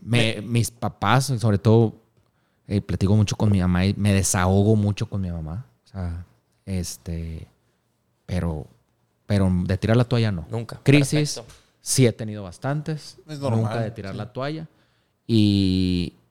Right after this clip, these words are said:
Speaker 2: y traigo también una frase muy marcada en mi persona, que en los momentos difíciles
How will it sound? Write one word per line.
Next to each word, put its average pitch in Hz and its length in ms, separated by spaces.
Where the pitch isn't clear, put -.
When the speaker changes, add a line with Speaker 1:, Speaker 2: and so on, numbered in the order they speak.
Speaker 2:
y 117 80
traigo 120 360
también 113 220
una 117 120
frase 120 300
muy 113 160
marcada 110 400
en 110 80
mi 107 80
persona, 95 580
que 87 320
en 113 120
los 107 140
momentos 113 540
difíciles 107 880